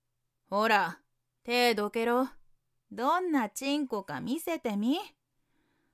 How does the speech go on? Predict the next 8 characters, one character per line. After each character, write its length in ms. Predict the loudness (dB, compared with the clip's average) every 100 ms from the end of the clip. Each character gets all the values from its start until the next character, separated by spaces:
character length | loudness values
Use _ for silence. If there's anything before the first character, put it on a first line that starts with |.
| _ -4
も 180 | 2 2
し 200 | 2 2 2 4
噂 520 | 4 4 4 2 2
が 180 | 4 4
デ 160 | 4
マ 200 | 4 4
で、 400 | 4 2 2 2 0 -4 _ _ _
立 340 | -4 0 0